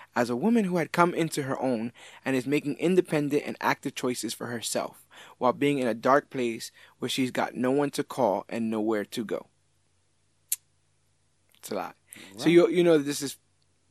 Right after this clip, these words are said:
Speaker 1: post
Speaker 2: Yeah.
Speaker 1: Civil War,
Speaker 2: Right.
Speaker 1: pre Infinity War.
Speaker 2: Pre Infinity, yeah.
Speaker 1: So she has to go from long and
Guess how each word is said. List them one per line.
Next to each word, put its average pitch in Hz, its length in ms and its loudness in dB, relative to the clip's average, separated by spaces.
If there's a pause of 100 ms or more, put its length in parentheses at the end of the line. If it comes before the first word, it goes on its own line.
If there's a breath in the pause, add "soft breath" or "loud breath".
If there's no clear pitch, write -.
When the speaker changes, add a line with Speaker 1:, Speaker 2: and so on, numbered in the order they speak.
(260)
Speaker 1:
post - 720 -2
Speaker 2:
Yeah. 101 120 -4
Speaker 1:
Civil 127 240 0
War, 110 280 0 (600 soft breath)
Speaker 2:
Right. - 60 -4
Speaker 1:
pre 185 400 6
Infinity 139 360 2
War. 82 200 -4
Speaker 2:
Pre 95 220 -4
Infinity, 64 380 -12
yeah. - 160 -14 (100)
Speaker 1:
So - 160 -6
she 170 200 4
has 185 240 8
to 165 80 2
go 147 360 4
from 123 600 -2 (520)
long 143 480 0 (140)
and 127 420 -4